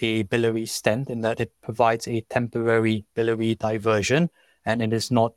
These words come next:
a definitive treatment for any disease, but just provides temporary relief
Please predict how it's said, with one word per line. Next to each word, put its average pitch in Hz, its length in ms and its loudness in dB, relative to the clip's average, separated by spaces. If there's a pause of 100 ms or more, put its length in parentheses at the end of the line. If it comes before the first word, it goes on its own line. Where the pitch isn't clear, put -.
a 135 40 0
definitive 117 540 0
treatment 113 380 -2
for 110 100 -2
any 110 220 2
disease, 104 420 0
but 110 160 -4
just - 260 -2
provides 107 600 -2
temporary 113 640 -4
relief 107 500 0